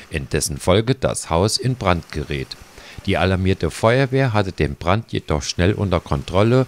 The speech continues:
und führte Löscharbeiten durch. Zwei Personen wurden mit leichten Verletzungen in ein Krankenhaus verbracht.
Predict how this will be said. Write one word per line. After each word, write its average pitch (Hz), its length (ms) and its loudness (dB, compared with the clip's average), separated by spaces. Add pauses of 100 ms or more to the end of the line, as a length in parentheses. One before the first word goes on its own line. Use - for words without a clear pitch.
(280)
und 135 140 0
führte 123 340 2
Löscharbeiten 101 920 0
durch. 69 380 0 (540)
Zwei 76 340 0
Personen 123 600 0
wurden 110 260 2
mit 87 180 -2
leichten 117 360 2
Verletzungen 120 580 0
in 104 180 -4
ein 123 180 -2
Krankenhaus 73 640 0
verbracht. - 560 -2